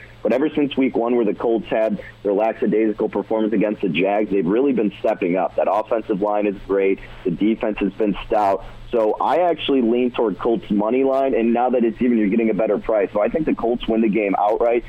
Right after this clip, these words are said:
And I lean a little bit toward the under here just because of how good that Colts defense is, and I think the Browns defense can do enough to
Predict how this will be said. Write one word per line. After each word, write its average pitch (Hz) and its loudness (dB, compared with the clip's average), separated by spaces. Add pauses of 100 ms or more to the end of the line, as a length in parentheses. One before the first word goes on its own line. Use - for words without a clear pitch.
(220)
And 117 0
I 123 0
lean 196 2
a 226 2
little 139 2
bit 139 0
toward 139 2
the 117 2
under 131 2
here 143 2
just - -2
because 120 0
of 123 -2
how 131 0
good 117 -2
that 110 0
Colts 113 -2 (120)
defense 110 0
is, 101 2
and 104 0
I 101 2
think 120 -2
the 107 0
Browns 104 0
defense 110 -2
can 98 -2
do 107 2
enough 98 0
to 98 -2